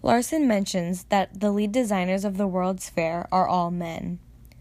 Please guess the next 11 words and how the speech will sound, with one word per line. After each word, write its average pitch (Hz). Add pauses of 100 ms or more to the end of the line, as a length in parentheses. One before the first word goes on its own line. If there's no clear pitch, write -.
(380)
While 226
there 214
are 208
female 220
architects 185
who 214
design 196
buildings 190
at -
the -
exhibition, 185